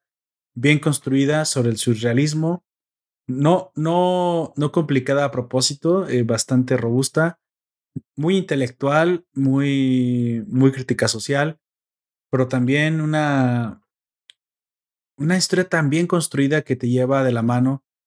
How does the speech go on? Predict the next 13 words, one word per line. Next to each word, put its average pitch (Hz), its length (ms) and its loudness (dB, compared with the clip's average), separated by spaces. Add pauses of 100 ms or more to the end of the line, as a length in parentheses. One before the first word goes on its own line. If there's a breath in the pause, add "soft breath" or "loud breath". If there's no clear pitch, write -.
(380)
atravesando 123 680 0
precisamente 127 680 0
lo 120 140 -2
que 104 100 -14
podría 123 300 0
ser 139 100 -4
la 135 60 2
interpretación 120 760 -2
de 127 80 0
los 117 220 -2
miedos, 123 500 0
de 113 140 2
los, 107 320 -2